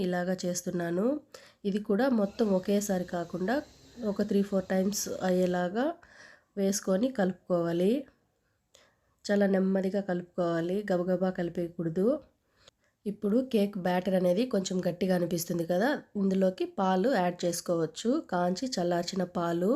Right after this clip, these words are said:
అలాగే వెనిలా ఎసెన్స్ కూడా కొద్దిగా వేసుకున్నాను. పాలు కూడా మొత్తం ఒకేసారి కాకుండా మనకు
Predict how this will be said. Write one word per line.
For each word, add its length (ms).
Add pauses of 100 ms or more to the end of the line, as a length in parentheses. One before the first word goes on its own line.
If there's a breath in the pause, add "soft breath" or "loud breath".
(920 loud breath)
అలాగే 380 (300)
వెనిలా 360
ఎసెన్స్ 280
కూడా 220
కొద్దిగా 360
వేసుకున్నాను. 640 (1120 loud breath)
పాలు 320
కూడా 240
మొత్తం 340
ఒకేసారి 440 (100)
కాకుండా 460 (240)
మనకు 320